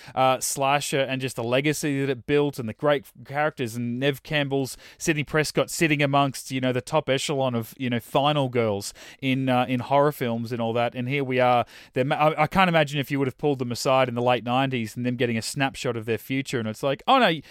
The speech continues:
you're gonna be making Scream Five in twenty years." It's like, "Oh my God." So I got no career. It's like, no, you've come around. You've just come back. So I lo-, I lo-, do love the franchise. I'm glad to see it back.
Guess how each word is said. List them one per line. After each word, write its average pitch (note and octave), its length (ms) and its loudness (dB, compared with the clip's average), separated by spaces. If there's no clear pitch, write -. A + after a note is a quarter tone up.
you're G#3+ 120 2
gonna A3+ 120 2
be A3+ 100 2
making G#3 280 2
Scream E3+ 340 0
Five D3 320 4
in C#3+ 80 -4
twenty B2+ 260 -2
years." A#2+ 240 0
It's B2 100 -16
like, C#3+ 140 -2
"Oh E3+ 160 6
my D#3 200 4
God." D#3+ 680 6
So G3 160 4
I F#3 60 6
got F#3+ 140 2
no F#3 200 6
career. F3+ 440 4
It's C#3 140 -2
like, A3+ 160 -4
no, F4 100 4
you've C#4 240 0
come C4+ 180 -2
around. D#3+ 360 4
You've F3 160 -6
just F3 160 -14
come D3 200 -6
back. C#3 260 2
So B2+ 300 2
I C#3+ 140 6
lo-, E3 180 6
I E3 160 8
lo-, F#3 240 4
do G#3 180 4
love F3 180 4
the D3+ 80 -2
franchise. C#3+ 800 2
I'm D3 160 0
glad E3+ 260 4
to D#3+ 60 -2
see D3 260 0
it A2 140 -6
back. C#3 440 2